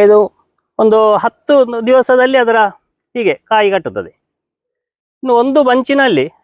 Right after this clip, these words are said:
ಹೆಚ್ಚಂದ್ರೆ ಹತ್ತು ಇಟ್ರೆ ಮಾತ್ರ ಅದು ಕೋಡು ಒಳ್ಳೆ ಸೈಜ್ ಬರ್ತದೆ, ಅದಕ್ಕೆ ಗ್ರೇಡು ಮತ್ತು ಒಳ್ಳೆ ರೇಟು ಸಿಗ್ತದೆ. ತುಂಬ ಇದ್ರೆ ಆಗುವುದಿಲ್ಲ. ಈಗ ನೋಡಿ, ಇದರಲ್ಲಿ ಇಷ್ಟನ್ನು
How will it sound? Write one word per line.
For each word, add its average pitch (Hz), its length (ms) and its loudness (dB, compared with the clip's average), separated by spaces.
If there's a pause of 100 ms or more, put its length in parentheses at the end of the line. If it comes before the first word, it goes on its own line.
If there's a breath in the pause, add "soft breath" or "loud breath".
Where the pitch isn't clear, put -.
(100)
ಹೆಚ್ಚಂದ್ರೆ 262 460 0
ಹತ್ತು - 440 -4
ಇಟ್ರೆ 254 240 -2 (100)
ಮಾತ್ರ 233 200 -2 (100)
ಅದು 233 80 -2 (120)
ಕೋಡು 214 260 2 (160)
ಒಳ್ಳೆ 202 260 0
ಸೈಜ್ 202 320 -6
ಬರ್ತದೆ, 214 320 -4
ಅದಕ್ಕೆ 196 240 -6 (380)
ಗ್ರೇಡು 202 320 -2 (100)
ಮತ್ತು 208 220 -2 (560)
ಒಳ್ಳೆ 190 280 2
ರೇಟು 180 300 -2
ಸಿಗ್ತದೆ. 113 320 -10 (300)
ತುಂಬ 285 340 0 (120)
ಇದ್ರೆ 233 260 0 (460)
ಆಗುವುದಿಲ್ಲ. 131 480 -4 (1160)
ಈಗ 214 120 -4 (140)
ನೋಡಿ, 214 200 2 (2250)
ಇದರಲ್ಲಿ 170 360 2 (1400)
ಇಷ್ಟನ್ನು 285 480 2